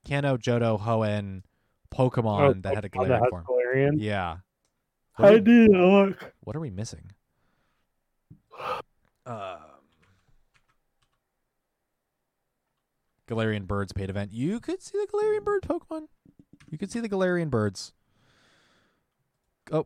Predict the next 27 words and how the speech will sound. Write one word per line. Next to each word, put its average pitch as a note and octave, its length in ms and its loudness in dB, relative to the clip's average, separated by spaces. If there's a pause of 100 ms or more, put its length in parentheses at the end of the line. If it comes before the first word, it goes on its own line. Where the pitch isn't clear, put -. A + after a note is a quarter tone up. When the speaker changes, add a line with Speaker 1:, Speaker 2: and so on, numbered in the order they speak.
Speaker 1:
Galarian G2+ 500 -8
forms. F2+ 380 -14
Speaker 2:
There's D#2 260 -10
only C#3+ 160 0
Speaker 1:
Excellent. C#3 360 -2
Speaker 2:
Slowpoke, C#3 400 0
Slowbro. A#2 600 -2
Speaker 1:
Uh, G#2+ 340 -2
Meowth A#2+ 380 -4
is B2 160 -8
out. A#2 360 -4
Oh, C#3+ 480 6
Slowpoke C3 480 0
and A2+ 80 -4
Slowbro. A2 580 0
Yep, A2+ 300 2 (160)
you G#2 120 -2
could A2+ 180 -2
see C3+ 180 -2
that. C3+ 380 2 (180)
You F#2 120 -10
could G#2 180 -6
see C3 140 -4
that C#3 260 0
for D#3 180 -2
sure. D3 540 0 (580)
Speaker 2:
Corsola. C3+ 680 2